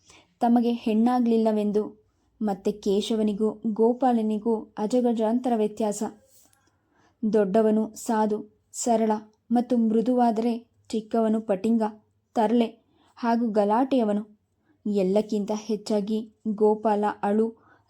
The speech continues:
ರಗಳೆಗಳೇ ಮುಂದಾಗಿದ್ದು. ಯಾಕೋ ಏನೋ ಚಿಕ್ಕ ವಯಸ್ಸಿನಿಂದಲೇ ಅವನಿಗೆ ವಿಭಿನ್ನವಾಗಿದ್ದ. ತನಗೆ ಬೇಕಾದ ವಸ್ತುವನ್ನು ಪಡೆಯದಿದ್ರೆ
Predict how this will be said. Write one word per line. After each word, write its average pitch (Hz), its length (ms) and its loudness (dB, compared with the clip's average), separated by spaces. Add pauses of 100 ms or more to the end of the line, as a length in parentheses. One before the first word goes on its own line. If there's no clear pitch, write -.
ರಗಳೆಗಳೇ 220 600 2
ಮುಂದಾಗಿದ್ದು. 214 1000 -2 (960)
ಯಾಕೋ 214 600 -2 (280)
ಏನೋ 214 460 0 (120)
ಚಿಕ್ಕ 240 300 -4
ವಯಸ್ಸಿನಿಂದಲೇ 226 720 0 (1500)
ಅವನಿಗೆ 240 600 0 (200)
ವಿಭಿನ್ನವಾಗಿದ್ದ. 226 840 2 (1000)
ತನಗೆ 247 280 4
ಬೇಕಾದ 220 520 0
ವಸ್ತುವನ್ನು 226 600 0
ಪಡೆಯದಿದ್ರೆ 233 1000 0